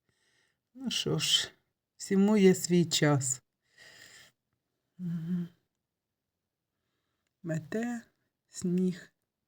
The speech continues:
Хтось пішов по дорозі. Даже й не знаю, на щас багато чужих людей,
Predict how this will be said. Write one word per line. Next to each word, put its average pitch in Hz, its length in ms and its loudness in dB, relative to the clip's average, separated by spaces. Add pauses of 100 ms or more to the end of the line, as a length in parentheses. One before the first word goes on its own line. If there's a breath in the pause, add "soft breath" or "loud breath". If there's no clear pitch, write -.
(2500)
Хтось - 240 -14
пішов 165 440 -8
по 165 120 -8
дорозі. 202 680 -6 (960)
Даже 180 240 -2
й 175 40 4
не 175 140 4
знаю, 165 200 2
на 165 100 4
щас 175 200 0
багато 170 460 0
чужих 170 480 0
людей, 175 460 2